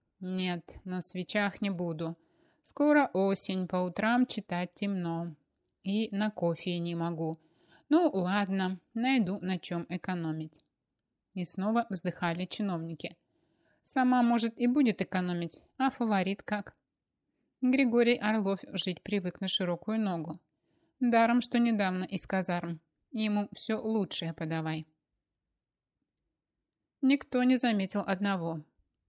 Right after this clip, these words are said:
В первые же дни Екатерина явила характерную черту.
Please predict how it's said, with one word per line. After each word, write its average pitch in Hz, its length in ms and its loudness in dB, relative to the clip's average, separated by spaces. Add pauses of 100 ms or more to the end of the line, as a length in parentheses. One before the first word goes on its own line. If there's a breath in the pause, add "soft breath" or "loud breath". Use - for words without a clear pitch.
(120)
В - 140 -20
первые 180 360 -4
же 180 160 -2
дни 226 340 -2 (380)
Екатерина 214 800 2 (120)
явила 180 520 -2 (100)
характерную 175 720 -4
черту. 220 480 -4